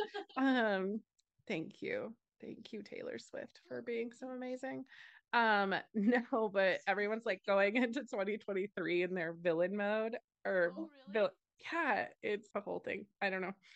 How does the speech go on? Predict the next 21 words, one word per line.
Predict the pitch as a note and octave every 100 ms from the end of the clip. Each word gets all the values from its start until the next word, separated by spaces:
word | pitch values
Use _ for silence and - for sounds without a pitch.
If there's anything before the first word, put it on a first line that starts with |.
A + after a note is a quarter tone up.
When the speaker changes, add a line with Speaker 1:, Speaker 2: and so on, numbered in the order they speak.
| -
Speaker 1:
I'm | - G3
all | A3 C#4+
about | A#3+ G3 A3 A3
it. | F3 - _ -
I'll | G#3+
be | C#4
the | D4 C4+
villain | G3+ A3 A#3
in | F3+ -
anyone's | G3+ G3 F#3+ F3+ F#3+
story. | - E3+ D#3+ D#3+ E3+
Speaker 2:
Ooh, | G#3 E3+
I | F3+ F3+
will | F3 F3
too. | - E3+ F3 F#3 _ _ _ _ _ _ _ _ _ -
Just | G3 -
like | F#3 F3+
I'll | F#3
be | F3+ F3+
the | E3+
object | F3 E3+ C#3+ D#3